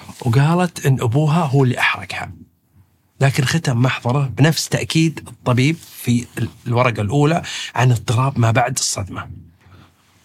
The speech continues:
وهنا يصعب اعتبار كلامها دقيق، ولا تقدر تاخذ بأي كلمة، ويمكن ولا واحدة من هذه. فتح الورقة الثالثة،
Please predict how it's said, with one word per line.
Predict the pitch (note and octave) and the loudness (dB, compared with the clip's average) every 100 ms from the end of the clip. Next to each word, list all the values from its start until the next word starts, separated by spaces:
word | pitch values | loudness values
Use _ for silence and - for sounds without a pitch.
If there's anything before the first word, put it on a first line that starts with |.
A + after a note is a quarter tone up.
| _ _ - _ _ _ _ _ _ _ _ _ | _ _ -20 _ _ _ _ _ _ _ _ _
وهنا | C3 C#3 F3+ D#3 | 2 4 4 4
يصعب | E3 C#3 - C3+ C3+ | 2 0 -4 -4 -4
اعتبار | - C#3 C3+ A#2+ | -4 -2 -2 -2
كلامها | - C3 C#3 A#2 | -2 0 2 0
دقيق، | A2 D#3+ D#3 | 0 -2 0
ولا | D3 D3+ | 2 2
تقدر | D3 C3 C#3+ | 0 0 -2
تاخذ | - C#3 C3 D#3 B2+ | 0 -2 -2 -4 -2
بأي | A2+ A#2+ | -2 -2
كلمة، | G#2+ A2+ F#2+ F#2 - | -2 -4 -4 -6 2
ويمكن | D3 E3+ - | 4 4 2
ولا | D3+ E3 | 0 2
واحدة | D3 A2 G#2+ | 2 0 -2
من | G2 | -4
هذه. | - - - | -6 -10 -12
فتح | - G#3 F#3+ | 0 2 4
الورقة | F3 E3+ F3+ D3 E3+ F3 - | 2 2 2 2 0 -2 -6
الثالثة، | - - D#3+ C#3+ G#2 - | -10 -2 2 2 0 -2